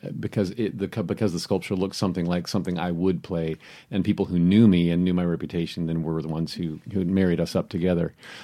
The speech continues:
Um, otherwise, uh, but like, um, for instance, the, the, the, the Pan's Labyrinth, the Faun and the Pale Man, Guillermo, now that he knows me, and we've already done a couple movies together, when he was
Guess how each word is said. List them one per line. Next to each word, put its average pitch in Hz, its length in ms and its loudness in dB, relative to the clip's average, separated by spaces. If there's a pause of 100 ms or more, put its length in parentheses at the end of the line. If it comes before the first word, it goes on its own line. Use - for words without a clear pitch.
Um, 95 540 2 (180)
otherwise, 101 600 4
uh, 95 400 -2
but - 120 0
like, 104 300 0
um, 98 220 -4
for - 180 -4
instance, 101 360 -2
the, 98 200 -4
the, 107 220 -4 (100)
the, 107 360 -4
the 107 160 0 (420)
Pan's 104 260 4
Labyrinth, 110 460 2
the 92 140 -2
Faun 104 340 6
and 87 100 4
the 80 60 0
Pale 110 260 4
Man, 78 320 0 (480)
Guillermo, 98 380 4
now 95 180 2
that 82 120 -4
he 82 100 0
knows 110 260 4
me, 98 220 4
and 90 200 2
we've 90 180 4
already 90 200 2
done 90 220 0
a 87 40 -2
couple 82 220 -4
movies 101 320 4
together, 87 380 0
when 90 100 0
he 101 120 0
was 101 140 2